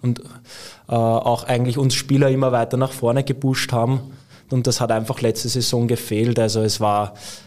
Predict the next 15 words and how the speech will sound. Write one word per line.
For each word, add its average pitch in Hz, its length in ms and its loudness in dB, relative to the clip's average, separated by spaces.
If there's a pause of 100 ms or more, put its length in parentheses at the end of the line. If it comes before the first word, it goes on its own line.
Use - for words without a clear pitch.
(240)
nicht 131 340 0
das 131 160 0
Gleiche. 113 640 0 (300)
Und 117 460 0
die 120 80 0
beiden 113 260 0
Vorbereitungsspiele 113 960 0
haben 110 200 0
uns, 113 400 0
obwohl's 123 340 2
Vorbereit-, 117 560 0
nur 139 160 4
Vorbereitungsspiele 110 1040 0
waren, 107 200 0
echt - 460 -4